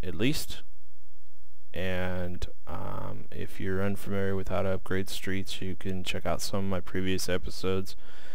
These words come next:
But basically, it boils around the road upgrade tool right here. Um,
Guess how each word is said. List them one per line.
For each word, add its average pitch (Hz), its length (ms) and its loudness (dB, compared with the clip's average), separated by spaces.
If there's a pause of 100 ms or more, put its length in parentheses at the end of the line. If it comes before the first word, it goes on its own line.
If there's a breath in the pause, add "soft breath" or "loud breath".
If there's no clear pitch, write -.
(140 loud breath)
But 104 120 0
basically, 101 400 2
it 92 120 0
boils 95 320 2
around 92 260 0
the 95 80 0
road 92 220 2
upgrade 90 380 0
tool 95 280 0
right 90 180 0
here. 104 240 0 (1400 loud breath)
Um, 85 680 0